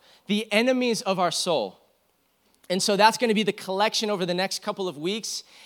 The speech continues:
And if I had, like, a sub point to that, what we wanna talk about, and it might talk about every week, I don't really have a category for it every week, but we're gonna hit on, um, the devil, the flesh, and the world.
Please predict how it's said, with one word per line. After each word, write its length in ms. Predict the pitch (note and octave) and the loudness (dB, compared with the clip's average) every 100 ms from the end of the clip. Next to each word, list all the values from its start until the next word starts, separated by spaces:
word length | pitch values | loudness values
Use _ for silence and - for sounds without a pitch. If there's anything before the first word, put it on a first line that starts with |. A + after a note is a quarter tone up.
| - | -10
And 140 | - G3+ | -4 -4
if 120 | G3 | 2
I 140 | - G#3 | 4 6
had, 180 | A#3 G#3+ | 6 6
like, 160 | G#3 | 2
a 80 | E3 | 0
sub 400 | - - A3 - | 0 2 2 0
point 260 | G#3+ G3+ F#3+ | -6 -6 -4
to 100 | F#3 | 0
that, 300 | F3+ E3+ D#3 - - - | 2 2 -4 -12 -20 -2
what 160 | F#3 G#3+ | 4 4
we 80 | G#3 | 4
wanna 300 | G#3+ A3+ G#3+ | 4 4 2
talk 280 | - A3 A3 | 4 4 4
about, 400 | G3 G#3 G3 G3 | 4 4 4 0
and 180 | F3+ - | -6 -6
it 160 | G#3 G#3+ | -6 -2
might 180 | G3+ | -2
talk 220 | F#3+ G#3 G3 | 0 0 2
about 240 | F3+ F#3+ | 2 2
every 240 | G3 E3 | -2 -4
week, 480 | D#3 A#3 B3+ B3+ - - - | -4 -2 -2 -4 -10 -20 0
I 60 | F#3+ | 2
don't 160 | G3 | 4
really 200 | G3+ G3 | 4 4
have 180 | F#3+ F#3+ | 2 -2
a 60 | D#3+ | -2
category 540 | F3+ F#3+ G3+ G#3 G3+ | 2 2 4 2 2
for 300 | - G3+ G3 | 0 -2 -2
it 120 | F#3 | -2
every 260 | F3+ F#3 G3 | -2 -2 0
week, 180 | G3 C#3 | -2 0
but 160 | G3 | -2
we're 100 | F3+ | -2
gonna 220 | G3+ G3 | -2 -2
hit 220 | E3+ G3+ G#3 | -2 -2 0
on, 280 | F#3+ F3 - - - - | 0 -2 -8 -20 -20 -6
um, 400 | E3 D#3 C#3 C3+ _ _ _ _ | -2 -2 -4 -14 _ _ _ _
the 160 | D3+ F3 | -8 -6
devil, 540 | D3 G3+ G#3+ C#4+ D4 G3 | 2 2 2 -2 -6 -8
the 80 | F3+ | -10
flesh, 420 | - G3 F#3+ - | -4 -2 -2 -4
and 140 | F3+ D3+ | -6 -8
the 60 | |
world. 400 | C#3 D3 G#2+ F#2+ | -4 -4 -6 -10